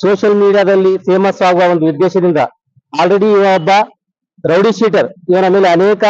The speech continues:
ಕೇಸ್‌ಗಳು ದಾಖಲೆ. ಇಂತಹ ಒಬ್ಬ ವ್ಯಕ್ತಿಯು ನಮ್ಮ ಪ್ರವಾದಿ ಮೊಹಮ್ಮದ್ ಸಲ್ಲಲ್ಲಾಹು ಅಲೈಹಿ ವಸಲ್ಲಮರ ಬಗ್ಗೆ ಅವಾಚ್ಯ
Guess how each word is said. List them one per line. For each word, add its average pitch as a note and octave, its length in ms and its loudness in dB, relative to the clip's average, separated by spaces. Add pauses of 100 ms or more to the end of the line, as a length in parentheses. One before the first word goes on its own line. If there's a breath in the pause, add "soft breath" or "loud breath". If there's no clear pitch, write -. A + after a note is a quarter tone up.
(140)
ಕೇಸ್‌ಗಳು F3+ 640 -2
ದಾಖಲೆ. - 400 -2
ಇಂತಹ F#3 260 0 (120)
ಒಬ್ಬ F3+ 180 -2
ವ್ಯಕ್ತಿಯು A3 580 0 (340)
ನಮ್ಮ E3+ 220 0
ಪ್ರವಾದಿ F3+ 460 0
ಮೊಹಮ್ಮದ್ F#3 400 0
ಸಲ್ಲಲ್ಲಾಹು F3 420 0
ಅಲೈಹಿ F3+ 160 2
ವಸಲ್ಲಮರ F3 380 0
ಬಗ್ಗೆ D#3 260 -2 (580 loud breath)
ಅವಾಚ್ಯ F3 460 0